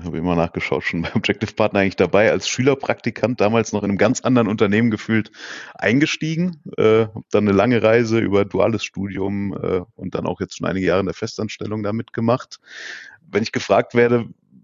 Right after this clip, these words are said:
wie ich meinen Job beschreibe oder hab, ist immer so eine Zweiteilung. Also ich habe quasi meinen Kundenjob. Das ist so das eben, wir sind ein Beratungsunternehmen. Das, was beim Kunden passiert, würde ich am ehesten momentan irgendwie in so einer Product Owner, Business Analysten Rolle sehen.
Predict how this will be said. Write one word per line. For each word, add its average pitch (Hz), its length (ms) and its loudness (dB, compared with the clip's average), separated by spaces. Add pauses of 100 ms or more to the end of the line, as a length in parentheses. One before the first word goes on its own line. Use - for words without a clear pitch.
(260)
wie 123 140 -2
ich - 100 -8
meinen 110 320 4
Job - 320 0 (140)
beschreibe 135 800 0
oder 92 240 -2 (380)
hab, 101 300 -4
ist - 160 -8
immer 120 140 2
so 117 80 2
eine 104 120 2
Zweiteilung. 87 640 2
Also 85 120 0
ich - 80 -4
habe - 100 -2
quasi 98 240 0
meinen 92 260 2
Kundenjob. 143 840 0 (120)
Das - 200 -8
ist - 140 -6
so 87 100 -2
das 87 240 0
eben, 92 300 0
wir 85 80 -2
sind 85 140 -2
ein 82 60 -4
Beratungsunternehmen. 101 920 2 (340)
Das, - 160 -2
was 85 120 -2
beim 90 180 0
Kunden - 380 -2
passiert, - 580 0
würde 107 300 -2
ich - 80 0
am 87 120 2
ehesten 104 360 2
momentan 101 400 2
irgendwie 98 240 2
in 92 60 2
so 95 100 2
einer 90 100 4
Product 101 460 0
Owner, 95 280 2
Business 120 380 0
Analysten 110 500 0
Rolle 107 300 4
sehen. 107 380 2